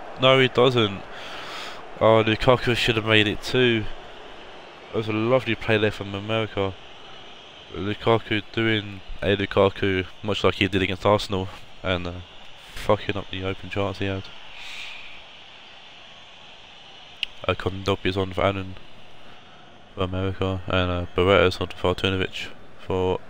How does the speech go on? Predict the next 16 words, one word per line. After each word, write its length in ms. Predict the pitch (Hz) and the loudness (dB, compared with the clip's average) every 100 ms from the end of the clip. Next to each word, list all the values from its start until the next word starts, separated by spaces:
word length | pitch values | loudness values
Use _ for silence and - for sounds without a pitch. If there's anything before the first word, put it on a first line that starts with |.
| - 98 | -2 0
Anfield. 340 | 92 95 98 - - - - - - - - - - | 0 -4 -8 -12 -12 -12 -12 -12 -14 -14 -16 -12 -4
Of 120 | 92 | -2
course, 260 | - 95 92 | 2 2 2
I'm 60 | |
gonna 200 | 90 90 | 0 0
throw 260 | - 87 87 | 2 4 4
in 260 | 85 82 85 - - - - - 87 | 2 -2 -10 -12 -12 -12 -12 -4 0
a 220 | 87 87 - | 2 0 0
Man 120 | 90 | 2
United 300 | 87 87 87 | 2 2 0
Arsenal 280 | 87 - - - | 0 -4 -10 -10
joke. 180 | 87 - - - - - - - - - - - - - - - | -10 -12 -14 -14 -12 -12 -14 -16 -18 -20 -20 -20 -20 -20 -16 -6
'Cause, 200 | 87 90 | -2 0
uh, 180 | 87 87 - - - - - - - - - - - - | -2 -4 -12 -12 -12 -12 -12 -14 -14 -14 -14 -14 -12 -4
fuck 160 | 95 | -2
United. 340 | 92 90 90 | -2 -2 -4